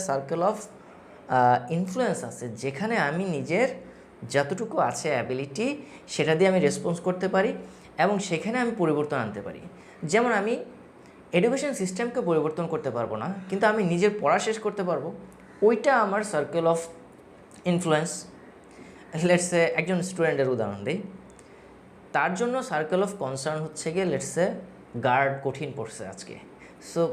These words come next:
গার্ড ভাই কঠিন পড়তেই পারে, কিন্তু তোমার তো এটা circle of concern,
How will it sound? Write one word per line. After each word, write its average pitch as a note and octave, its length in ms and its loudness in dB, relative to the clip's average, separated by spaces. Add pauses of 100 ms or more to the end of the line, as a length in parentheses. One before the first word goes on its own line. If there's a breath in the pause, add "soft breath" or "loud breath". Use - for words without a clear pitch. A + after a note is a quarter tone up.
(140)
গার্ড G#3+ 300 0
ভাই A#3+ 200 0
কঠিন A3+ 260 -2
পড়তেই G3+ 320 2
পারে, - 240 -2 (680 loud breath)
কিন্তু G3 200 2
তোমার A3 380 4
তো D4 80 -2
এটা C4+ 120 2
circle F#3+ 340 0
of A3+ 260 -4
concern, D3 400 0